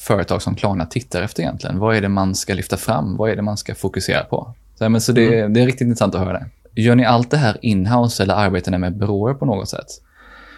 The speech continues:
Speaker 2: Vi har de flesta kompetenser inhouse med hundratrettio marknadsförare inom, med olika bakgrund och inom olika discipliner, så, så täcker vi av egentligen hela spektrat. Men vi, eh,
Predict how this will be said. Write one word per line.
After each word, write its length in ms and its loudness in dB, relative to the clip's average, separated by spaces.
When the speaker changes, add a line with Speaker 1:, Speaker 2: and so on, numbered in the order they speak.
Speaker 2:
Vi 220 8
har 460 6
de 180 2
flesta 600 -4
kompetenser 760 0
inhouse 520 -2
med 380 4
hundratrettio 640 0
marknadsförare 840 2
inom, 640 -2
med 160 2
olika 240 4
bakgrund 500 2
och 100 0
inom 280 0
olika 240 -2
discipliner, 680 0
så, 300 0
så 160 -4
täcker 240 -2
vi 60 2
av 340 2
egentligen 340 0
hela 160 2
spektrat. 520 -4
Men 720 6
vi, 500 4
eh, 640 0